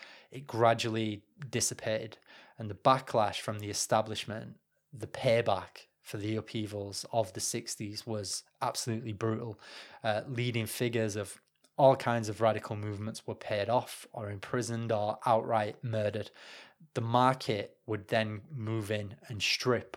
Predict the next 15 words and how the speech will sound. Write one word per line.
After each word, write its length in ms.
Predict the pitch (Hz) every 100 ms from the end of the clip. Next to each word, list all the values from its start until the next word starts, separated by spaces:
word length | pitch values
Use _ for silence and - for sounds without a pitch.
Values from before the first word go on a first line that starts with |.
| -
what 280 | 120 113 127
was 160 | 101
left 420 | 110 120 - - -
of 140 | 117
the 80 | 107
counterculture 720 | - 113 117 - 120 117 120
for 120 | -
parts 580 | - - 131 107 - - -
and 100 | 120
sell 280 | - 131 110
it 100 | -
back 220 | 113 -
to 160 | - 113
us 80 |
all 320 | 107 101 101